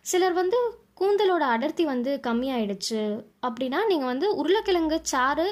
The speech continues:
கூட எலுமிச்சை சாறும் சேர்த்து உங்களோட ஸ்கால்ப்ல, அதாவது உச்சந்தலையில நல்லா தேய்ச்சி வந்தீங்கன்னா, உங்களோட தலையில இருக்கக்கூடிய வறட்சி வந்து நல்லா நீங்கி, அது வந்து உங்களுக்கு மு-,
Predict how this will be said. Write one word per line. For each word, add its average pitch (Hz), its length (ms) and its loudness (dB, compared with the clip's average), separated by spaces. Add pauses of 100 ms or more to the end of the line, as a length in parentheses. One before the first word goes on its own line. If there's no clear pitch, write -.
(180)
கூட 240 240 0 (500)
எலுமிச்சை 415 440 2
சாறும் 285 500 -2
சேர்த்து 294 400 -2
உங்களோட 247 320 0
ஸ்கால்ப்ல, 247 580 -4
அதாவது 233 300 -2
உச்சந்தலையில 240 680 -2
நல்லா 247 340 -2
தேய்ச்சி 247 380 -6
வந்தீங்கன்னா, 214 500 -2 (500)
உங்களோட 339 380 4 (600)
தலையில 392 320 0
இருக்கக்கூடிய 262 540 -2
வறட்சி 233 420 -2
வந்து 269 260 -2
நல்லா 240 360 -2
நீங்கி, 226 380 2
அது 254 240 -2
வந்து 254 280 -2
உங்களுக்கு 262 400 0
மு-, 254 140 -2